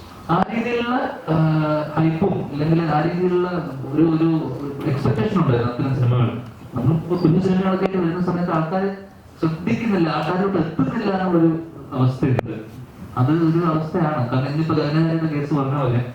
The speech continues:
ഗഗനചാരി എന്നുള്ള സിനിമ ഇപ്പൊ നിങ്ങൾ പറയുമ്പോഴാണ് ഇപ്പം ഞാൻ അറിയുന്നത്, ഇന്ന് റിലീസായെന്ന് അറിയുന്നത് ഞാൻ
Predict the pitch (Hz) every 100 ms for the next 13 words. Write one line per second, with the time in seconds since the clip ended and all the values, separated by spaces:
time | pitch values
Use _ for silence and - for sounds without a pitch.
0 | - - - 117 139 160 170 180 180 175
1 | 170 185 - 170 165 190 170 160 170 180
2 | 185 180 175 196 - - - 160 156 -
3 | - 139 139 190 190 170 156 160 160 -
4 | - 160 185 160 226 220 214 202 185 185
5 | 190 185 170 165 156 147